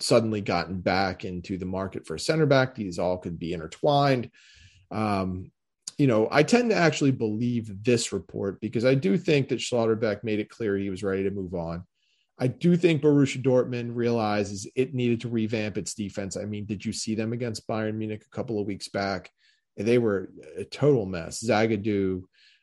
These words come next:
uh, Kanji, I just thought they were not good. Emre Can, they, they were not good on the day. So, um,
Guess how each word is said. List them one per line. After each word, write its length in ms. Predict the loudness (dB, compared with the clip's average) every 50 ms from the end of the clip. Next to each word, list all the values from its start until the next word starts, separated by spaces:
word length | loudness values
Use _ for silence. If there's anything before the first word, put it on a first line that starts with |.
| _ -12
uh, 180 | -10 -10 -10 -10 -12 _ _ -14
Kanji, 600 | -4 -2 0 0 0 0 -2 -2 -2 0 0 0
I 120 | 0 0 -2
just 200 | -4 -4 -6 -6
thought 140 | -6 -4 -2
they 100 | -2 -2
were 240 | -2 -4 -6 -8 -10 _ -10
not 280 | -6 -6 -6 -6 -4
good. 220 | -2 0 2 2 2
Emre 320 | 0 0 -2 -4 -4 -4
Can, 380 | -4 -4 -4 -4 -4 -4 -4 -4
they, 180 | -4 -4 -6
they 160 | -6 -8 -8 -8
were 160 | -8 -10 -10 -6
not 300 | -4 -2 -2 -2 -2 -2
good 340 | 0 0 0 0 -2 -4 -6
on 160 | -8 -8 -8
the 60 | -8
day. 340 | -6 -6 -6 -6 -6 -8 -12
So, 320 | -10 -8 -6 -6 -6 -8 _ _ _ _ _ _ _ _ _ _ -8
um, 580 | -4 -4 -2 -2 -2 -2 -2 -4 -6 -6 -10